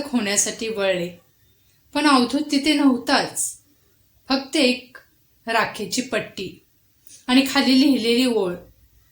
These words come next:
"नाथांची सेवा करा, नाथांचे नाम धरा, तुम्हाला सर्व संकटातून मी बाहेर काढेन." गहनीनाथ अवधूत.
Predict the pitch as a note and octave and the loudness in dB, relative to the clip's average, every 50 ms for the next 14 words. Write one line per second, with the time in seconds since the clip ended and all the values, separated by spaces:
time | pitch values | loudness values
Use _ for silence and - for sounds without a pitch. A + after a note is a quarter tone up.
0 | _ _ _ _ _ _ _ _ _ _ - C4 C4 B3+ - - D4+ C#4+ C#4 C#4 | _ _ _ _ _ _ _ _ _ _ 4 4 4 4 4 2 2 2 2 4
1 | E4+ D#4+ D#4+ D#4+ D4+ C4+ C4+ C4 C4 - C#4 C4 A#3+ G#3+ F#3 F3 - - - _ | 4 4 4 4 4 4 2 2 0 0 0 -2 0 0 -2 -4 -6 -10 -18 _
2 | _ _ _ _ _ _ _ - G#3 G#3+ G#3 - A3 G#3 G3 - - A#3 A3 G#3 | _ _ _ _ _ _ _ -6 -6 -4 -4 -2 -4 -4 -2 -2 -4 -4 -2 -2
3 | G3 F#3+ G3 G#3+ A3+ G#3 A3 G3+ F3+ F3+ F3 - - - _ _ _ _ _ _ | -2 -2 -2 -4 -4 -6 -6 -6 -6 -6 -8 -8 -12 -20 _ _ _ _ _ _
4 | _ _ _ _ _ _ - C4+ B3+ - C4+ C#4 C#4 - - - D4+ C#4 C#4+ D4+ | _ _ _ _ _ _ 0 2 4 4 6 4 6 6 4 4 2 2 2 2
5 | E4 D#4 - D4+ B3+ A3+ - A#3 A#3 A#3 A3+ A3+ - C4 B3 B3 B3+ B3 G#3+ G#3+ | 2 2 2 2 0 0 -2 -2 -2 -2 -2 0 0 2 2 2 2 2 0 -2
6 | G3+ F#3+ F#3 G3+ G#3+ G#3+ A3 - G#3 F#3+ F3+ G3 G3 F3 E3+ E3+ - - _ _ | -2 -2 -2 -4 -6 -8 -4 -4 -4 -2 -4 -4 -6 -8 -10 -12 -14 -20 _ _
7 | _ _ _ _ _ _ _ _ _ _ _ _ _ _ _ _ - F#3+ A3 G#3+ | _ _ _ _ _ _ _ _ _ _ _ _ _ _ _ _ -10 -6 -6 -4
8 | G#3 G#3+ G#3 G3+ G#3 G#3 G#3 G3 G3+ G#3 G#3+ G#3+ - G3 F#3 F3+ F3 D#3 F3 F#3 | -4 -4 -4 -4 -4 -4 -2 -2 -2 -2 -4 -4 -4 -4 -4 -4 -4 -6 -8 -10
9 | F3 E3 E3 | -10 -10 -10